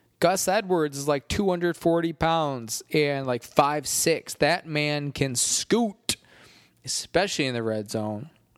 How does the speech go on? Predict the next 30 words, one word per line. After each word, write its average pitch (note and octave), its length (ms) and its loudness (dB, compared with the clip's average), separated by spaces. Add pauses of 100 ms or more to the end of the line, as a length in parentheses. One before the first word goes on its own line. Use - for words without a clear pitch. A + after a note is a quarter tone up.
(800)
Derrick E3+ 360 2
Henry F3+ 360 0
is, B2+ 160 -2
like, B2 220 -2
six - 420 -2
three, D#3+ 300 -2
two D#3 180 -4
fifty, - 640 -4 (580)
right? D#3 360 2 (520)
These F#3+ 420 0
guys D#3 500 2
got C#3+ 520 0
guts. - 600 0 (100)
And B2+ 160 -2
I B2+ 80 0
know, D3 280 0
hey, C#3+ 120 -4
you C3+ 160 -4
can't F3 320 -6
go D3+ 200 2
out D3 180 -4
there D3+ 240 0
and B2+ 160 -6
draft C3 440 -2
defensive C3+ 520 -4
tackles B2 580 -4
like G#2+ 260 -6
Pat C3+ 300 -2
Williams B2+ 640 -4
or, A2 200 -6